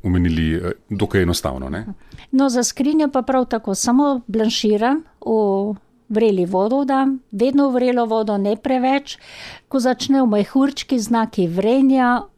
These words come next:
Speaker 2: enkrat obrnem z dvema lopatkama, da se vse enakomerno pregreje vsaj, a ne. In že pobiram na cedilo, po-, raztresem po prtu na mizi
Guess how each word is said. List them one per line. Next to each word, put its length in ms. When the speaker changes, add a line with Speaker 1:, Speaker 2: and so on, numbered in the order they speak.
Speaker 2:
enkrat 560
obrnem 580
z 80
dvema 320
lopatkama, 720
da 120
se 160
vse 220
enakomerno 920
pregreje 580
vsaj, 400
a 80
ne. 240
In 180
že 240
pobiram 720
na 380
cedilo, 760
po-, 220
raztresem 760
po 160
prtu 440
na 160
mizi 380